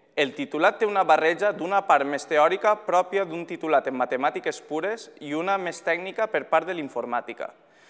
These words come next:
Això avui en dia està molt valorat pels empresaris i assegura trobar treball de seguida,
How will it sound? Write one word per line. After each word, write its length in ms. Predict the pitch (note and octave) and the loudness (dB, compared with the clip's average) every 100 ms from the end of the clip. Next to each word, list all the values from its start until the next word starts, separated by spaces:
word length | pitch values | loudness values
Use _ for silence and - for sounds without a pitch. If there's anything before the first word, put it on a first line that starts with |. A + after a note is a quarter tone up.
| _ _ - C3+ | _ _ -2 0
Això 200 | B2+ E3 | 4 2
avui 220 | G3+ G#3+ | 2 0
en 60 | F#3+ | -2
dia 300 | E3+ F#3+ A3+ | 0 2 2
està 240 | - C#3+ E3+ | -2 -2 -2
molt 220 | F3 F3 | -2 0
valorat 480 | E3 D#3 D3+ F#3+ - | 2 4 4 2 -2
pels 180 | D#3 B2+ | -4 -2
empresaris 720 | C3+ C3 B2+ D3 E3+ A#3+ - - | -4 -4 0 2 2 -2 -10 -4
i 140 | D3 | -2
assegura 400 | C3+ C#3+ D3 G3+ | 0 -2 2 2
trobar 380 | G3 E3+ D3 B2 - | 2 2 4 4 2
treball 480 | C3+ C#3+ F#3+ B3 E3 | 2 6 6 4 -4
de 80 | B2+ | -4
seguida, 460 | C3 B2 A2 - | -4 -4 -6 -8